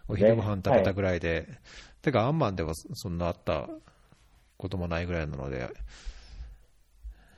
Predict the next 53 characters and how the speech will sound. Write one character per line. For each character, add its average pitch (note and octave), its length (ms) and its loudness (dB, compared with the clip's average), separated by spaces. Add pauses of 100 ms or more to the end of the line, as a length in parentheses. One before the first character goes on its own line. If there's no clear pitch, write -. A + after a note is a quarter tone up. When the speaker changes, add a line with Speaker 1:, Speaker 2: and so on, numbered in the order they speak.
(180)
Speaker 1:
ね、 E2 220 -6
薄 - 0 -
い、 G2+ 40 -6
Speaker 2:
そ E3 140 6
う G2+ 40 4
で F#2+ 100 4
す - 60 -6
よ - 20 0
ね。 E2+ 40 2
Speaker 1:
薄 F#2 160 2
い G2+ 60 0
感 G2+ 200 0
じ C3 80 2
で C#3 60 8
し C#3 100 8
た C#3 80 8
け C#3 80 6
ど。 C3+ 140 -2
Speaker 2:
活 - 40 -16 (320)
動、 A#2+ 40 -4
あ - 20 -2
の、 A#2+ 180 6 (1120)
シ C#3+ 60 -6
リ C#3 140 6
ア C3 40 0
事 C3 120 10
務 C#3 240 6
所 B2 440 8
の G2 180 8
方 F#2+ 220 -4
た F#2 160 4
ち G#2+ 160 2
が、 B2+ 360 8 (240)
結 - 140 -2
構、 - 320 8 (800)
四 C3 80 2
五 B2+ 160 10
人 B2+ 220 6
と A#2 100 8
か F#2 100 8
で F2 140 6
見 F2 160 4
え E2+ 80 6
て、 - 380 0 (1500)
そ D#3+ 60 -2
の E3+ 80 8
時 F#3+ 160 6
に B2 220 8
い G#2+ 40 8
ら G#2 120 8
し - 100 -6
た E2+ 100 6
っ - 20 4